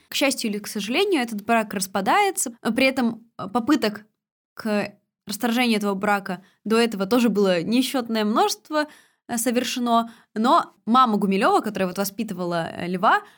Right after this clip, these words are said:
она им сказала, что <laughs> она любит Льва больше, чем своего сына Николая, и больше, чем Анну Ахматову, поэтому она им запрещает разводиться,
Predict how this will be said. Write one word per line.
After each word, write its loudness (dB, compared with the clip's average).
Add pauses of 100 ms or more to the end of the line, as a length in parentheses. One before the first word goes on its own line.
(200)
она 2
им 0
сказала, 0 (120)
что 0
<laughs> 0 (220)
она 4
любит 2 (200)
Льва 2
больше, 0
чем -4
своего 0
сына 4
Николая, 4
и 4
больше, 0
чем -2
Анну 4
Ахматову, 0
поэтому -2
она 2
им 0
запрещает -2
разводиться, 0